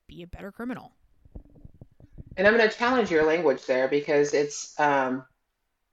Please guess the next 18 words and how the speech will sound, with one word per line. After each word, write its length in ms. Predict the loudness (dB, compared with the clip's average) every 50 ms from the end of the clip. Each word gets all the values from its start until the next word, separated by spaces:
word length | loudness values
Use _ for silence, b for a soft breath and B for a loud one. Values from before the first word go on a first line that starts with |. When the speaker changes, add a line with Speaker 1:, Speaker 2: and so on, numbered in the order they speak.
| _ _ _ _ _ _ 2
Speaker 2:
it, 140 | 2 2 2 -2 -10 0 2
it 200 | 2 2 2 2
looks 420 | 4 4 4 4 4 -2 -2 0
like 240 | 2 2 2 2 0
that 120 | -4 -2
they're 120 | -2 0 0
becoming 440 | 0 -2 -2 -4 -2 -2 -2 -2
better 240 | -2 -2 0 0 0
criminals, 480 | -2 -4 -6 -6 -4 -4 -4 -4 -4 -4
but 240 | -6 -8 -8 -4 -2
really 280 | 0 0 2 2 0
what 180 | -2 -4 -6 -4
they're 140 | -4 -4 -2
learning 300 | -4 -4 -4 -6 -4 -6
is 180 | -8 -8 -8
better 300 | -8 -6 -6 -4 -4 -4
survival 520 | -6 -8 -16 -10 -8 -6 -6 -6 -6 -8 -8
tactics. 640 | -10 -14 -18 -18 _ -14 -14 -14 -14 -16 -20 -20